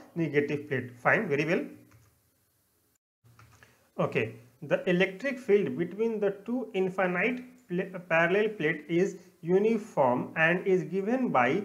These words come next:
E is equal to sigma by epsilon naught. About this thing we already have seen in our previous video. If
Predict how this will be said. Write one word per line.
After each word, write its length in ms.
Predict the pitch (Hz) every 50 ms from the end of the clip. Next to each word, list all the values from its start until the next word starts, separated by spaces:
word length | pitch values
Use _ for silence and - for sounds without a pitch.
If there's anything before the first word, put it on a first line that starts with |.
| - - - - _ _ -
E 320 | 233 247 262 240 220 226
is 160 | 202 165 156 165
equal 480 | 151 - - - 165 160 147 147 - - -
to 180 | 139 135 185
sigma 540 | 190 - - 185 185 196 202 220 240 240 233
by 200 | 214 180 175 -
epsilon 580 | - - 170 - - - 139 123 123 120 120 117
naught. 220 | 117 110 113 - 160
About 340 | 151 160 165 180 185 170 165
this 160 | 208 254 247
thing 340 | 247 - 208 214 240 254 - - - - - -
we 80 | 185 208
already 460 | - 185 214 247 254 247 226 240 214
have 180 | 185 202 190 190
seen 260 | - - 226 247 247
in 120 | 214 190
our 160 | 175 165 175 175
previous 380 | - 143 135 123 120 135 131
video. 420 | - 156 165 180 196 214 220 220 - - - - - -
If 380 | 202 220 240 285 339 - -